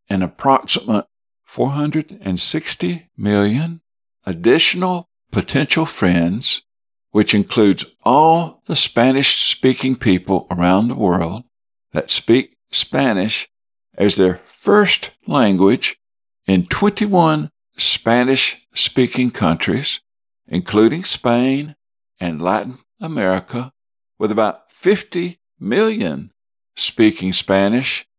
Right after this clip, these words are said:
in the United States. That's a lot of additional friends added to my approximately three hundred seventy-nine million friends that speak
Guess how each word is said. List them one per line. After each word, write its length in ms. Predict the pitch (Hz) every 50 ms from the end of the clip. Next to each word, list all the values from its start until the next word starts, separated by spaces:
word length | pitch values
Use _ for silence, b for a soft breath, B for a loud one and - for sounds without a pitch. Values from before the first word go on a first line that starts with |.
| _ _ _ _ _ _ -
in 100 | 120 117
the 80 | 117 117
United 360 | 123 127 131 135 135 139 143
States. 720 | - - - 190 185 175 143 110 - - - - - - - _ _ _ _ _ _ _ _ _ -
That's 260 | 214 226 220 - -
a 60 | 101
lot 420 | 87 85 92 98 127 175 196 208
of 100 | 202 175
additional 580 | 135 107 107 110 170 202 196 214 202 220 220 214
friends 800 | 202 - - 220 226 208 147 95 73 67 - - - - - _ _ _ _ _ _ _ _ _ _
added 400 | 104 120 170 196 196 185 - -
to 120 | - 117 104
my 300 | 101 98 95 95 - - _ _ _ -
approximately 1400 | 90 - - _ _ _ - - - - 254 247 - - - - 104 95 90 82 - - 87 98 98 104 113 127 _ _ _ _ _ _ _ _ _
three 220 | - - - 123 123
hundred 380 | 143 143 139 139 143 143 - _ _ _ _ _ _ _ _ -
seventy-nine 1000 | - - - 127 123 131 135 120 135 131 131 156 185 185 175 160 139 113 101 _ _ _ _ _ _ _ -
million 580 | 87 90 92 90 90 92 101 120 151 170 170 - _ _ _ _ _ -
friends 680 | - - - 92 92 92 - 92 92 92 90 - - - _ _ _ _ _ _ _ _ _ -
that 160 | 90 - -
speak 480 | - - - - 156 160 - - -